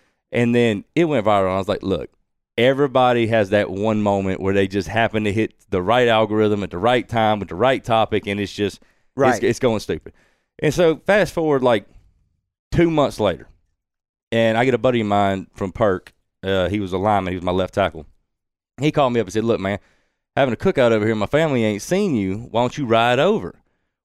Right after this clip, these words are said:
Speaker 1: Well, I'm like, "Yeah, cool." And, like, white people cookouts are way different than black people cookouts
Speaker 2: Right.
Speaker 1: because white people cookouts, we can have, like, four of us, and we call that a cookout.
Speaker 2: Mm-hmm.
Speaker 1: Nay, nay.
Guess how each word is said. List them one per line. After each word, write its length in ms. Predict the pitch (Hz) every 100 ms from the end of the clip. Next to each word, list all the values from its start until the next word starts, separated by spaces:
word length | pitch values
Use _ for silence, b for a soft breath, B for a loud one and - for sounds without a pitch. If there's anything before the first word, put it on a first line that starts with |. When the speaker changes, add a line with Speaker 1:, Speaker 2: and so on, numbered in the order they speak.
| -
Speaker 1:
Well, 340 | 123 113 - - _ 127
I'm 140 | 143
like, 200 | 139 135
"Yeah, 240 | 196 226
cool." 320 | 127 208 170 113
And, 200 | 135 139
like, 220 | 135 -
white 380 | 110 143 302 -
people 280 | 262 196 160
cookouts 540 | 175 156 147 127 -
are 100 | 110
way 420 | 104 104 131 139
different 480 | 120 127 120 107 - _
than 220 | 98 98
black 220 | 85 98 85
people 200 | 82 78
cookouts 360 | 85 - 73 101
Speaker 2:
Right. 140 | 101
Speaker 1:
because 160 | 107 90
white 200 | 147 202
people 160 | 170 123
cookouts, 340 | 123 127 95
we 120 | 147
can 160 | 214 190
have, 200 | 151 123
like, 180 | 113 -
four 280 | 175 214 131
of 160 | 95
us, 260 | 98 - - _ _ _ _
and 140 | 120 135
we 80 |
call 220 | 151 143 120
that 140 | 110
a 40 | 98
cookout. 440 | 131 - 90 -
Speaker 2:
Mm-hmm. 320 | 95 98 101
Speaker 1:
Nay, 140 | 101 104
nay. 240 | 127